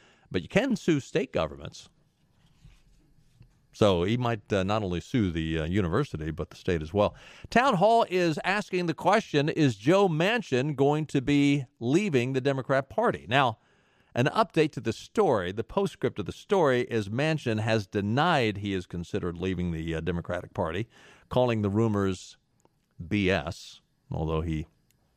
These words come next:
didn't just use the initials. It is, um, being reported, though, by a bunch of different media outlets that Joe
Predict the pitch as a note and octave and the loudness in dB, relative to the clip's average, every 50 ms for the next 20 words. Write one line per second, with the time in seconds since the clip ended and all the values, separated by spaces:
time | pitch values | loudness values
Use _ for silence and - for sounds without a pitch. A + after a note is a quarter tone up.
0 | _ _ _ _ _ _ _ _ _ _ _ - _ _ _ _ _ _ _ _ | _ _ _ _ _ _ _ _ _ _ _ -20 _ _ _ _ _ _ _ _
1 | - - F2 D#2 D#2+ D2+ E2 D#2+ - - F#2 F2+ E2+ D2+ - - D#2 D2 D2+ G#2 | -4 -4 -2 -2 -2 -4 -4 -6 -6 -4 -2 -2 -2 -2 -4 -6 -6 -4 -2 -2
2 | - - E2+ E2 F#2+ - _ _ _ _ - - - - - _ _ _ _ _ | -2 -2 -2 -4 -4 -6 _ _ _ _ -20 -20 -20 -20 -20 _ _ _ _ _
3 | _ _ _ _ _ _ _ _ - - D#3+ E3+ D#3+ - E3+ E3 D#3+ D3+ D3 C3+ | _ _ _ _ _ _ _ _ -6 0 2 2 2 4 4 4 4 4 4 2
4 | - - - - - C3+ C3 B2+ A#2+ A#2+ A#2 A2+ A2+ G#2+ G#2 A#2 - _ _ _ | -2 -6 -16 -10 -2 2 4 4 4 4 2 0 -2 -6 -8 -8 -12 _ _ _
5 | _ _ _ _ _ _ _ _ _ _ _ _ _ _ _ _ _ _ _ _ | _ _ _ _ _ _ _ _ _ _ _ _ _ _ _ _ _ _ _ _
6 | _ _ _ _ _ _ _ _ _ _ _ _ _ _ _ _ _ _ _ - | _ _ _ _ _ _ _ _ _ _ _ _ _ _ _ _ _ _ _ -12
7 | G#2 G#2+ D#3 F3 G3+ G#3+ F#3+ D#3+ E3 E3 E3 - - - G3+ A3 G#3 D3 A2+ F#2+ | -2 2 4 4 4 4 2 4 4 2 2 0 -2 2 2 2 4 2 0 -2
8 | F2 E2+ E2 D#2+ - - - - _ _ _ _ _ - F#2+ G2+ A#2+ B2+ A#2+ A#2+ | -2 -6 -8 -8 -8 -12 -16 -20 _ _ _ _ _ -10 0 2 4 4 4 2
9 | - B2 A#2+ A2+ A2 G2+ F2+ C3+ D3+ E3+ E3 - - B2 G#2+ G2+ F#2+ D3 C#3+ - | 0 0 0 0 0 0 0 0 0 0 0 -4 -4 -4 -4 -2 -2 -2 -2 -2
10 | A#2 F#2+ A#2 B2+ C3+ B2 A#2 G#2+ G2 - A2 B2 C#3+ B2 F#2+ E2+ E2 E2+ - - | -4 -4 0 0 0 2 2 0 0 0 0 -2 -2 -2 -6 -10 -10 -12 -12 -18
11 | - - - - _ _ _ _ _ _ _ _ - F#2+ F#2 A2+ A2+ - - G2 | -20 -20 -20 -20 _ _ _ _ _ _ _ _ -14 -2 0 2 2 2 -2 -8
12 | F#2 A2+ B2+ B2+ B2+ B2+ C3 C3+ C3+ C3 C3 | 0 2 2 4 4 2 2 0 -2 -4 -8